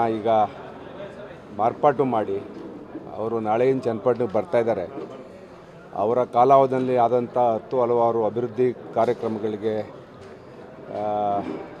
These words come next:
ಒಂದಷ್ಟು ಶಂಕುಸ್ಥಾಪನೆ, ಉದ್ಘಾಟನೆ ಅದೆಲ್ಲನೂ ಅವರು ಮಾಡ್ತೀವಿ ಅಂತ ಹೇಳಿದ್ದಾರೆ. ಯಾಕೆಂದರೆ ಬಹುಶಃ ಅವರು ಇನ್ನು ಕೆಲವೇ ದಿನಗಳಲ್ಲಿ ಅವರ ಶಾಸಕ ಸ್ಥಾನಕ್ಕೆ ರಾಜೀನಾಮೆ ಕೊಡಬೇಕಾಗಿರೋದ್ರಿಂದ,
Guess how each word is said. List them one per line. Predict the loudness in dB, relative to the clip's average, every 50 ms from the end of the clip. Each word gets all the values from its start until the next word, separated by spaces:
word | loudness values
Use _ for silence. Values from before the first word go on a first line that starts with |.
| -18 -18 -18 -18 -18 -18 -18 -16 -14 -12 -10 -10
ಒಂದಷ್ಟು | -8 -6 -8 -8 -6 -6 -6 -4 -4 -6 -8 -8 -8
ಶಂಕುಸ್ಥಾಪನೆ, | -8 -6 -6 -8 -8 -4 -2 -2 -2 -2 -2 -4 -6 -6
ಉದ್ಘಾಟನೆ | -6 -6 -6 -2 0 0 0 0 -2 -6 -8 -8 -8 -10 -12 -14 -14 -14 -14 -14 -14 -14 -12 -12 -10 -8 -8 -6 -6
ಅದೆಲ್ಲನೂ | -6 -4 -4 -2 -2 0 0 0 0 0 -2 -2 -6 -6 -6
ಅವರು | -4 -4 -2 -4 -4
ಮಾಡ್ತೀವಿ | -2 2 2 2 2 0 -2 -2 -2
ಅಂತ | -2 0 0
ಹೇಳಿದ್ದಾರೆ. | 2 2 2 0 0 -2 -2 -4 -6 -8 -12 -16 -16 -18 -18 -18 -18 -18 -16 -16 -16 -16 -16 -16 -16 -16 -16 -16 -16 -16 -16 -16 -16 -16 -16 -14 -12 -12 -10 -10 -10 -10 -10 -10
ಯಾಕೆಂದರೆ | -10 -8 -6 -4 -2 -2 -2
ಬಹುಶಃ | 0 0 -2 0 2 2
ಅವರು | 2 4 4 4 4 4 4 2 -2 -6 -12 -12 -12 -12 -10 -8 -8 -6 -6
ಇನ್ನು | -6 -6 -4 -2
ಕೆಲವೇ | 0 2 4 6 6 4
ದಿನಗಳಲ್ಲಿ | 4 0 0 2 2 2 2 2 2 2 4 4
ಅವರ | 4 4 4 4 4 4 4 2 0 0
ಶಾಸಕ | -2 -2 -2 -2 -2 -2
ಸ್ಥಾನಕ್ಕೆ | -2 0 0 0 0 0 -2 -2 0 0 0 2 0 0
ರಾಜೀನಾಮೆ | 0 -2 0 0 0 -2 -2 -2 -4 -4
ಕೊಡಬೇಕಾಗಿರೋದ್ರಿಂದ, | -4 -4 -2 -2 -4 -2 -2 -4 -4 -4 -4 -4 -4 -6 -4 -6